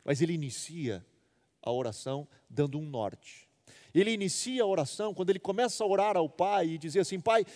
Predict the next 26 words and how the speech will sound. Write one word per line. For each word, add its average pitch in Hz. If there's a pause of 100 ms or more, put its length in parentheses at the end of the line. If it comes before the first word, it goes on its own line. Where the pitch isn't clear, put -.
(120)
eu 208
me 240
coloco 208
aqui, 240
eu 220
estou 220
intercedendo 190
em 180
favor 175
dessa 190
galera 190
e -
daqueles 196
que 196
ainda 208
vão 156
vir", 233 (300)
mas 202
ele 254 (140)
inicia 240
a 226
oração 220
dizendo 202
o 196
seguinte, 196
"Pai, 233